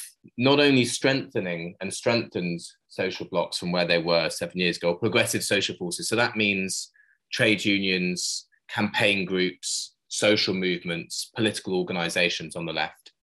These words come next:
And not only are they stronger than they were, you know, let's say ten years ago,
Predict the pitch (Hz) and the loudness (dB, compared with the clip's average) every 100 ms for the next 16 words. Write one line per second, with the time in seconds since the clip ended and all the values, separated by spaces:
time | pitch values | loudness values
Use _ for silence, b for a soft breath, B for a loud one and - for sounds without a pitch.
0 | _ _ _ 104 117 135 135 143 135 110 | _ _ _ 0 4 6 6 6 6 6
1 | 110 107 95 - - 117 120 110 95 90 | 6 4 2 -4 2 4 4 2 0 -2
2 | 87 87 82 87 82 80 78 _ _ _ | 0 0 2 0 0 -2 -6 _ _ _
3 | _ _ _ - 85 85 - - 85 85 | _ _ _ -8 -4 -2 -2 0 2 4
4 | 82 - _ - - 95 90 98 92 - | 0 -6 _ -4 0 2 4 4 2 0
5 | 76 73 85 | -4 -4 -4